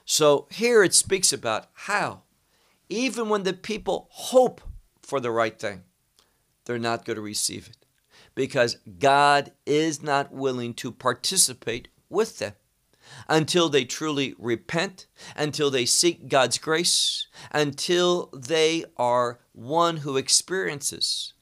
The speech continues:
the, the work of redemption in their life. And right now, God isn't interested in that. The people are an unredeemable people because they're not happy with their experience,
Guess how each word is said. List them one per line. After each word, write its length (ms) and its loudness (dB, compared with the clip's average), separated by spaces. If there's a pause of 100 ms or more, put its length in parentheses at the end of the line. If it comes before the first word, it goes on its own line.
(280)
the, 280 0
the 260 -2
work 520 -4
of 140 -2
redemption 640 -2 (100)
in 100 -8
their 140 -2
life. 400 -2
And 160 -8
right 220 0
now, 300 -4 (140)
God 380 6
isn't 400 -2
interested 580 -8 (360)
in 160 -4
that. 200 -6 (540)
The 120 4
people 640 -2
are 380 2
an 180 -8 (160)
unredeemable 1400 -2
people 420 -10 (500)
because 720 2
they're 200 6
not 360 2
happy 480 0
with 320 -4
their 340 2
experience, 880 -4